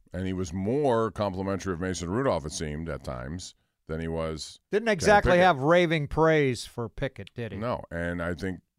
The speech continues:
Speaker 1: you know, they have a lot invested in him. This is a big year. For, last year should have been a big year. It didn't work that way because of a lot of things.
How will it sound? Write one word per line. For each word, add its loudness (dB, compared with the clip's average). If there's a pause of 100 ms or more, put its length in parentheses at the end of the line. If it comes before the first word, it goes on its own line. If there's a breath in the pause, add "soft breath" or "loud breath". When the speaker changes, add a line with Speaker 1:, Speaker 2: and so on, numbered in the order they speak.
(240)
Speaker 1:
you -8
know, -8
they -2
have 0
a 0
lot -2
invested -4 (480)
in -6
him. -10
This -4
is -6
a -2
big -4
year. -2
For, -8
last 0
year 0
should -4
have -2
been -2
a -2
big -4
year. -4
It -6
didn't -4
work 0
that 0
way 0
because -2
of -4
a -2
lot 0
of -4
things. -4